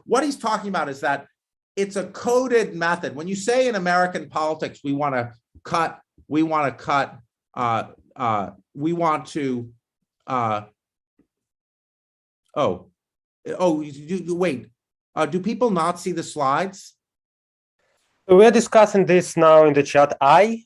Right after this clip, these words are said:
Speaker 2: can see the slides, so I
Speaker 1: You
Speaker 2: don't
Speaker 1: can see.
Speaker 2: understand what's happening, but, uh, I can see them. Uh,
Speaker 1: Okay.
Speaker 2: one of the
Speaker 1: Uh,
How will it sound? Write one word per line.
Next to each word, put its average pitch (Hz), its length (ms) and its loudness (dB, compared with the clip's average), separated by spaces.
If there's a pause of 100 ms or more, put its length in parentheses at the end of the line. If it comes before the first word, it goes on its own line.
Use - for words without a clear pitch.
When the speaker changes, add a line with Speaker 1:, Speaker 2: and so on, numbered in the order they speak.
(160)
Speaker 2:
can 160 220 2
see 135 240 -10
the 101 140 -6
slides, 90 500 -4
so - 260 0
I 120 80 6
Speaker 1:
You 127 60 4
Speaker 2:
don't 127 180 2
Speaker 1:
can - 60 -8
see. - 60 -6
Speaker 2:
understand 117 440 -6
what's 107 240 -10
happening, 165 400 -8
but, 127 300 -6
uh, 117 280 0 (720)
I 139 120 2
can 156 160 -2
see 143 180 -8
them. 180 420 -4 (320)
Uh, 131 720 0 (1000)
Speaker 1:
Okay. 110 360 -6 (920)
Speaker 2:
one 135 320 0
of 160 220 -2
the 143 380 0 (540)
Speaker 1:
Uh, 135 320 -4